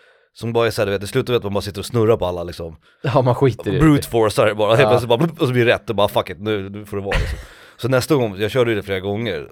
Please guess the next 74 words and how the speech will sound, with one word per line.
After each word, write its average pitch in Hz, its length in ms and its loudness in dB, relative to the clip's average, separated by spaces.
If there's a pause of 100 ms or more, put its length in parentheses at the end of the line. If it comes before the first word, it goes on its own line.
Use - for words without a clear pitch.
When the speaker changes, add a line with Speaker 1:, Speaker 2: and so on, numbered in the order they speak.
Speaker 1:
Och 117 60 -8
du 101 60 -6
vet, 101 240 -6
du 117 60 -2
har 113 60 0
ju 135 60 0
inte 123 140 -6
lärt 147 360 0
mig 104 100 -8
hur 101 80 -6
man 110 120 -2
gör. 101 260 0
Så - 100 -8
jag 123 40 -4
får 123 40 -4
sitta - 240 -10
med 113 100 -2
den - 40 -18
här - 60 -16
skiten 104 280 -10
igen, 101 500 -8
liksom. 65 260 -16 (220)
Speaker 2:
Ja. 98 260 0
Speaker 1:
Då 127 60 -2
är 123 40 -2
det 123 80 -2
bättre 117 240 0
att 92 40 -8
bara 87 140 -8
kolla 98 180 -4
upp 98 200 -6
det 65 60 -12
i - 20 -16
sådana 71 220 -14
fall. 73 160 -12
Och 85 60 -10
bara, 73 180 -8 (380)
du 104 60 -14
vet, 90 240 -8 (380)
vrid 120 320 -4
den 123 220 4
tre 117 180 2
gånger, 107 260 2
vrid 104 120 -2
den 101 140 0
två 101 140 -4
gånger, 95 200 -2
vrid 92 120 -8
den 90 140 -8
fyra 92 180 -12
gånger, 80 160 -12
så 85 100 -18
är - 20 -16
det 78 60 -18
klart, - 220 -14
liksom. - 300 -20
Speaker 2:
Ja. 90 300 -8 (420)
Speaker 1:
Ehm, 85 420 -12 (180)
nej, 127 160 4
men 127 100 0
jag 120 60 4
är - 20 2
inte, 87 120 -10
jag 110 80 -2
är 107 40 0
inte 90 140 -10
förtjust 85 280 -14
i - 20 -20
dem. 80 140 -12
Äh, 113 80 -4
slide 117 220 0
puzzles 78 260 -8
hatar 85 280 -10
jag. 60 100 -12